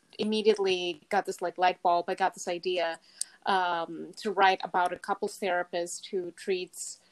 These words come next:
couples, and she, uh, helps other people with their own relationships, but she can't follow her own advice to save her own marriage, and that she was also angry at herself for, uh, letting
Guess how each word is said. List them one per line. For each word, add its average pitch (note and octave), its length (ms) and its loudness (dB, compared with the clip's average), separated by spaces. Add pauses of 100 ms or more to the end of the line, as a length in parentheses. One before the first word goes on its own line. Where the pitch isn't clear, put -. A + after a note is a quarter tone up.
(300)
couples, F#3+ 560 0
and F3+ 340 -6
she, F3 540 -4
uh, D#3+ 400 2
helps - 460 -2
other A#3 240 6
people F#3+ 340 0
with F3 140 -6
their E3+ 180 -2
own D4 140 4
relationships, F#3 1000 -2
but F#3+ 140 -2
she A#3 140 -4
can't A3 240 -4
follow G3+ 300 4
her F#3+ 200 -2
own F#3 140 -2
advice D#3+ 560 0 (400)
to G3+ 100 -10
save F3 480 -2 (160)
her - 180 -2
own F#3+ 220 2
marriage, E3+ 580 0 (120)
and F3 320 -2
that F3 80 -2
she G#3 100 -2
was F#3 140 -2
also F3+ 400 2
angry G3+ 500 2
at F#3+ 160 2
herself F#3+ 580 0 (220)
for, E3+ 340 0 (680)
uh, F#3 200 4
letting F#3 560 -2